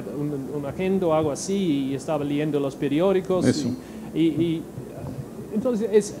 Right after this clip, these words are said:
Speaker 1: para mí, no, pero no es un, no es que él da una gran interpretación de la, de la revolución.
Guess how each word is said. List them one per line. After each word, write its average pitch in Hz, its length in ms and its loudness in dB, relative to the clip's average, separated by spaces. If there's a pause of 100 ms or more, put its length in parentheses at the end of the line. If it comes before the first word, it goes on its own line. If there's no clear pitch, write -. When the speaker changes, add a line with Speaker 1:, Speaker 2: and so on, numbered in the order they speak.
Speaker 1:
para 190 180 2
mí, 233 160 2
no, 233 140 4
pero 214 300 2
no 254 120 6
es 262 140 2
un, 190 320 4
no 240 80 2
es 254 140 0
que 220 200 4
él 202 160 2
da 190 200 4
una 175 340 -2 (340)
gran 190 280 2
interpretación 175 880 2
de 147 100 2
la, 151 140 2
de - 200 0
la 165 120 2
revolución. 156 840 0